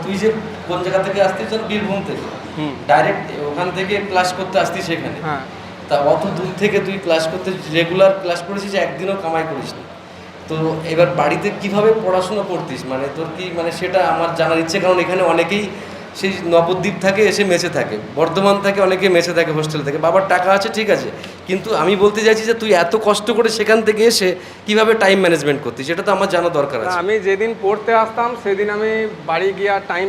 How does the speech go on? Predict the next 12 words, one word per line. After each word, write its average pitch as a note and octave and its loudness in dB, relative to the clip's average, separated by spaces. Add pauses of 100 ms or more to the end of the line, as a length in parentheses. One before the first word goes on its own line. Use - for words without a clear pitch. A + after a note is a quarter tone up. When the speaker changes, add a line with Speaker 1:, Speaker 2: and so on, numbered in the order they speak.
Speaker 2:
পেতাম F3+ -2
না, D#3+ 2
কারণ E3 0 (120)
সকালে F#3 0 (200)
ছটার E3+ 2
সময় F#3+ -2
বেরোতাম, F3+ 2 (640)
রাত্রে F#3 2 (120)
মোটামুটি F#3+ 2 (100)
পৌঁছাতে F#3 -2
পৌঁছাতে F#3+ 0 (720)
ওই A3 2